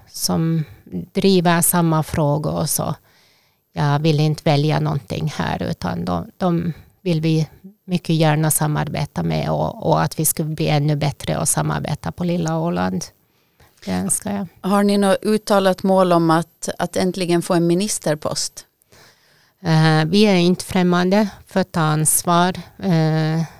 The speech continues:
Speaker 1: som minister. Ehm, vi har, som jag sa, ehm,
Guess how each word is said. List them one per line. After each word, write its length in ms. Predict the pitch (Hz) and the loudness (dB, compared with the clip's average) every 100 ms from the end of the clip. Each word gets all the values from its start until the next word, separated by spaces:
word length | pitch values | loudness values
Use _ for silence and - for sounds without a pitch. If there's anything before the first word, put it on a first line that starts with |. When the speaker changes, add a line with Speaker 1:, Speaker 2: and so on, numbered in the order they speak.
| - _ _ | -20 _ _
Speaker 1:
som 260 | - 180 165 | -2 0 2
minister. 720 | 156 156 - - 220 226 247 - _ _ _ _ _ _ _ 185 | 2 2 0 0 2 2 0 -10 _ _ _ _ _ _ _ 0
Ehm, 840 | 170 165 165 160 156 151 156 156 135 - - _ - _ _ - - 151 - - - _ - | 2 4 4 4 4 2 2 2 -2 -12 -20 _ -20 _ _ -20 -20 -20 -20 -20 -20 _ -6
vi 180 | 165 165 | 0 2
har, 520 | 160 165 151 151 170 - 196 - - | 4 6 6 6 2 -4 -12 -12 -2
som 240 | 185 165 | 0 2
jag 120 | 160 | 2
sa, 440 | - 165 170 220 185 - | 2 4 6 4 2 -2
ehm, 840 | 190 156 151 156 156 160 156 156 | 0 2 2 2 2 0 -2 -4